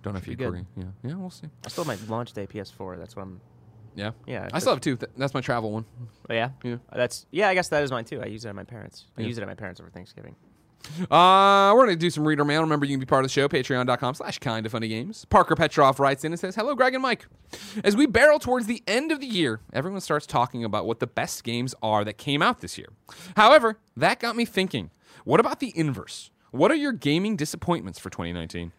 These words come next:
Speaker 1: For me, it's Days Gone. I was excited for the world and story. However, once I got into the game, I just wasn't having fun.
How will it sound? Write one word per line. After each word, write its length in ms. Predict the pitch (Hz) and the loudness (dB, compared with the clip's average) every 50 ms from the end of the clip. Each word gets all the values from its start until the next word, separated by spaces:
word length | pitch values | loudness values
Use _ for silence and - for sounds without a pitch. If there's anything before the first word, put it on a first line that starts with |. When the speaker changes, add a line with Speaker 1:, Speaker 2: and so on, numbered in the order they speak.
| _ _ _ _ _ _ _ _ _ _ _ _ - - | _ _ _ _ _ _ _ _ _ _ _ _ -8 4
Speaker 1:
For 140 | - 202 | 4 6
me, 220 | 220 226 208 202 - - - 120 | 6 6 2 2 -2 -10 -10 -8
it's 120 | 131 131 120 | -6 -2 0
Days 200 | 156 160 165 151 | 4 4 4 4
Gone. 280 | 131 147 160 147 98 - - _ - - - 165 147 | 4 4 4 4 2 -2 -10 _ -20 -16 -12 -2 2
I 100 | 131 160 | 4 4
was 160 | 180 180 165 175 | 4 4 2 0
excited 360 | - - 180 156 175 208 208 | 0 2 2 2 2 0 -2
for 100 | - 190 | 0 0
the 80 | 160 | 2
world 360 | 151 165 196 190 185 185 175 - | 4 4 4 6 4 2 0 0
and 200 | 165 196 240 254 | 0 0 0 0
story. 360 | - - 185 139 120 127 165 - _ | 0 2 2 2 2 2 -2 -6 _
However, 240 | 127 127 127 131 123 | 0 2 2 2 0
once 200 | 127 139 - 151 | 0 0 -2 -2
I 80 | 139 | -4
got 60 | 123 | -4
into 80 | 120 117 | -6 -8
the 40 | 104 | -6
game, 280 | 107 127 135 123 117 117 | -4 -2 -2 -2 -2 -4
I 40 | 113 | -4
just 260 | 107 117 - - - | -4 -6 -8 -6 -6
wasn't 240 | 98 110 120 117 98 | -6 -6 -6 -8 -10
having 240 | 85 85 92 110 107 | -12 -12 -12 -12 -12
fun. 400 | - - - 78 82 85 73 | -14 -16 -16 -14 -14 -14 -16